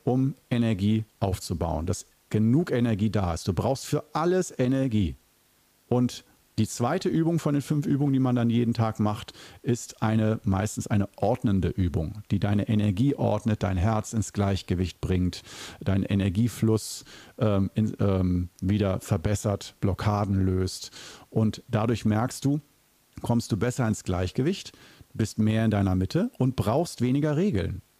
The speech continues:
weil automatisch dein Gefühl im Gleichgewicht ist.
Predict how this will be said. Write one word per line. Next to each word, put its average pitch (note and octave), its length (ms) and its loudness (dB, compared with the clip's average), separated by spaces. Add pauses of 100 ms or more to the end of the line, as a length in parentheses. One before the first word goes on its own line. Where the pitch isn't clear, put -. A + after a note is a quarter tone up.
(160)
weil A2 140 0
automatisch C3+ 880 0
dein G2+ 220 2
Gefühl F3 720 0 (340)
im C#3 140 2
Gleichgewicht A#2 640 -2
ist. - 320 -8